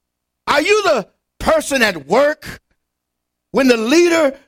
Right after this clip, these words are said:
says something? Are you the person that is always, no matter what,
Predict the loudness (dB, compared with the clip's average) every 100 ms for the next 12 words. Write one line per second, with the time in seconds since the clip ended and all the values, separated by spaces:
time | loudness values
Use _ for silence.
0 | _ _ _ _ _ -6 0 0 0 -2
1 | -4 -2 -2 -2 0 0 -2 0 -2 -2
2 | -10 -12 -20 _ 0 2 0 -4 -4 0
3 | 2 2 0 0 2 2 2 -2 -10 -6
4 | -2 2 0 0 0 2 0 0 0 0
5 | -2